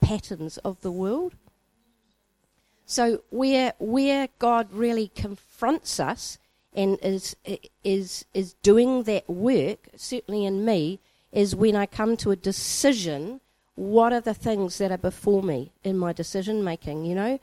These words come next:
Is it, is it, um, it, it, it's on so many spheres. Am I making adjustments? Like, I used to go through my life so much, uh, you know, that I would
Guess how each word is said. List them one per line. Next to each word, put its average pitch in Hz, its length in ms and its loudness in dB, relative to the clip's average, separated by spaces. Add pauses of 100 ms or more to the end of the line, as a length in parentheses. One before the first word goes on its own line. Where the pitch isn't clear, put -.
(300)
Is 214 240 6
it, - 320 0 (500)
is 254 200 6
it, - 440 4 (680)
um, 196 680 0 (1300)
it, - 220 -2
it, 254 200 8
it's - 400 -2
on 254 220 4
so 285 360 4
many 269 580 8
spheres. 190 760 -4
Am 226 180 0
I 247 200 4
making 240 680 0 (360)
adjustments? - 1080 0 (100)
Like, 196 260 0
I 208 100 -2
used 226 320 0
to 254 40 -6
go 233 160 2
through 226 240 2
my 214 220 0
life 196 340 0
so 214 240 2
much, - 320 0 (260)
uh, 113 180 -4
you 196 120 0
know, 175 200 4
that 185 200 2 (500)
I 185 140 2
would 190 380 2